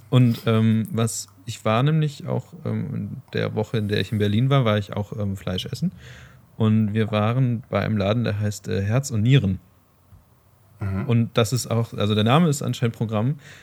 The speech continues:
Speaker 1: Ähm, was ich gut finde an dem Laden ist, also wenn man Fleisch essen will und wenn man darauf auf jeden Fall achten will, ähm, was man da isst, was die da nämlich machen, ist, die kaufen sich einfach ein komplettes Tier ein.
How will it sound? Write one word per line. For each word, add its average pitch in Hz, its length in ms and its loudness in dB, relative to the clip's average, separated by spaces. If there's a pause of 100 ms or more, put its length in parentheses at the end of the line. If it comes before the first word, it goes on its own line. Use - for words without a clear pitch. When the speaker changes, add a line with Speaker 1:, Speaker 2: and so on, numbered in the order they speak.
(180)
Speaker 1:
Ähm, 113 160 2
was 117 140 2
ich 123 140 -6
gut - 160 0
finde 147 220 0
an 123 80 -2
dem 123 120 -2
Laden 117 320 -2
ist, 123 220 -4
also 95 180 -2
wenn 95 100 0
man 92 120 -4
Fleisch 101 240 -4
essen 117 240 0
will 123 120 2
und 107 80 -2
wenn 101 80 -2
man 98 140 -2
darauf 98 300 -6
auf 101 160 -10
jeden 104 120 -2
Fall - 220 -8
achten 95 480 -2
will, 95 320 -2
ähm, 95 360 0 (200)
was 110 320 2
man 98 160 2
da 92 100 -2
isst, - 300 -4 (440)
was 110 140 -2
die 117 120 -2
da 131 100 4
nämlich 135 300 2
machen, 127 220 0
ist, - 200 -6
die 113 60 -4
kaufen 127 320 0
sich 117 180 -2
einfach 131 300 -4
ein 110 100 -2
komplettes 123 500 -4
Tier 160 300 0
ein. 87 240 -4